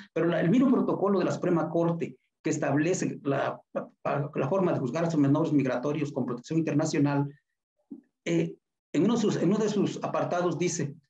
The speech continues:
que tratándose de estas detenciones debe protegerse a, y aplicarse los principios como de materia penal. Y dentro de esos principios tenemos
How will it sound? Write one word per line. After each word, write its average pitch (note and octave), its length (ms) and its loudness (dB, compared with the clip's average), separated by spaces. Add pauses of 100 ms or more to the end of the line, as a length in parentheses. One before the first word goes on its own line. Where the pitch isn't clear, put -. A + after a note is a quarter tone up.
(360)
que G#3 440 0
tratándose G3+ 580 0
de F#3 80 2
estas G3 220 0
detenciones D3 720 0
debe A3+ 240 2
protegerse G3 840 -2 (720)
a, - 200 -6
y E3 120 -2
aplicarse G3+ 720 -2 (240)
los D#3+ 220 -2
principios F3 540 2
como D3 280 0
de C#3 140 0
materia E3 420 0
penal. F3 340 0 (500)
Y - 60 0
dentro B3 260 2
de A3+ 40 0
esos G3+ 100 -2
principios G#3+ 460 0
tenemos G3 520 0